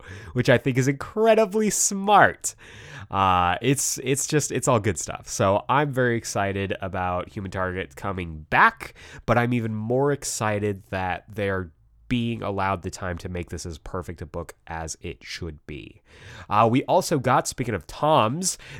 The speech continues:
the announcement by Tom Taylor via Twitter that Deceased three is coming, or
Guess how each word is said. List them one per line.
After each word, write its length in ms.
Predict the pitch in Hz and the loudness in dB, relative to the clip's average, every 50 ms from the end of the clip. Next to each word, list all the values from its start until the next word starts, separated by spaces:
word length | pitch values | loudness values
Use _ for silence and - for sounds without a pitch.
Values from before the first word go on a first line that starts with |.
| - - | -4 0
the 160 | 117 120 135 | 2 4 4
announcement 540 | 135 143 147 160 - - 160 156 147 127 - _ _ _ _ - | 4 4 2 2 2 0 0 0 0 -2 -8 _ _ _ _ -6
by 220 | - 104 101 101 | -4 -2 -2 -2
Tom 540 | - - - - 143 143 143 147 143 143 139 | -4 -8 -10 -6 -4 -2 0 0 -2 -2 -6
Taylor 720 | - - - - - 151 160 165 147 110 92 90 87 92 95 | -10 -14 -16 -12 -8 -6 -4 -2 -2 0 0 0 0 -2 -2
via 280 | 87 85 92 92 90 | -4 -4 -4 -4 -4
Twitter 420 | 87 - - - 104 104 107 113 113 | -4 -6 -4 0 2 2 4 4 4
that 300 | 101 120 113 - 110 87 | 4 2 0 0 -2 -4
Deceased 1000 | - 156 180 202 214 - - - - 254 262 269 269 262 - - - - - - - _ _ _ _ _ - | -4 -4 -2 0 0 0 0 0 2 2 4 4 4 4 4 2 0 -2 -4 -8 -14 _ _ _ _ _ -20
three 640 | - - - 147 139 147 147 143 131 120 107 92 | -12 -6 -2 0 2 4 4 4 4 2 2 0
is 160 | 90 95 90 - | -2 -4 -6 -6
coming, 480 | - - 92 87 82 78 76 78 - - - - - - - | -4 -2 -2 -2 -4 -6 -10 -12 -14 -18 -20 -20 -20 -10 -2
or 420 | - 98 98 98 95 90 - - | 4 6 6 8 6 6 2 -2